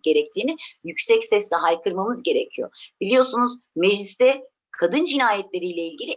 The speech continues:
elli yedi saniye bir konuşma yapıldı. Yani toplam, e, tüm konuşmalara baktığınız zaman, e, mecliste en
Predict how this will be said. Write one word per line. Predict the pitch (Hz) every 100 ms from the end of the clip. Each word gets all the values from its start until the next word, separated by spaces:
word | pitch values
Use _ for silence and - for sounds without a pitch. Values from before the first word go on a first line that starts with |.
| -
elli | 175 175 208
yedi | 240 311
saniye | 226 202 220 196
bir | 190
konuşma | 156 - - -
yapıldı. | - - 185
Yani | 156 156
toplam, | 143 185 185 190 190 190 _ _ _ -
e, | 156 156 254 -
tüm | - 202
konuşmalara | 202 190 - 196 190 190 196 180
baktığınız | 175 - 190 240 302
zaman, | 175 156 - - _ _
e, | 113 135
mecliste | 160 185 202 - - -
en | 240 294